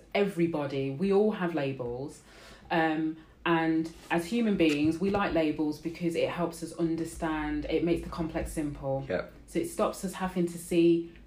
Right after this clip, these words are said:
Speaker 1: things as unique and understand all the
Speaker 2: Mm.
Speaker 1: different things about that thing, that person. If we label it, we can group it together, oh,
Speaker 2: Yeah.
Speaker 1: it makes sense. You know, and I, um, one of the things that I've reflected on for myself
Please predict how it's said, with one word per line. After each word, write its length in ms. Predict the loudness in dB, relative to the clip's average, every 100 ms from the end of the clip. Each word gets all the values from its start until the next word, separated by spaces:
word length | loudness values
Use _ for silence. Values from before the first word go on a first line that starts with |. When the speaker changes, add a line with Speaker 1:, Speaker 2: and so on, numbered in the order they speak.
| -4
Speaker 1:
things 500 | 2 6 6 4 -2 -4
as 260 | -2 -2 0
unique 460 | 0 4 4 2 0
and 100 | 0
understand 560 | 2 2 0 0 0 0
all 180 | 2 4
the 80 | 4
Speaker 2:
Mm. 60 |
Speaker 1:
different 360 | 2 0 0 2
things 300 | 4 4 2 -4
about 320 | -4 -4 -2
that 200 | -4 -4 -2
thing, 260 | 0 2
that 220 | 0 -2
person. 680 | -2 0 0 -2 -8 -4 0
If 120 | 0
we 120 | 2 2
label 360 | 4 2 0
it, 80 | -2
we 60 | -4
can 140 | -2
group 260 | 2 2 0
it 80 |
together, 340 | -2 -2 0 -2
oh, 80 | 2
Speaker 2:
Yeah. 60 | 4
Speaker 1:
it 100 | 4
makes 240 | 2 -4
sense. 540 | -6 -6 -6 -10 -14 -20 -20 -20 -20 -20 -8
You 120 | 0 2
know, 220 | 4 4
and 140 | 2 2
I, 580 | 2 2 2 0 0 -6 -16 -10 0
um, 540 | 2 2 0 0 -4 -6 -20 -20 -20 -20 -20 -20 -20 -16
one 380 | -10 -4 0 2
of 100 | 0
the 60 | -4
things 380 | 0 6 6 6
that 80 | 2
I've 360 | 0 0 -2
reflected 440 | -6 -2 -2 -2 -2
on 120 | -2
for 160 | 0 -2
myself 840 | -2 -4 -4 0 0 2 -2 -4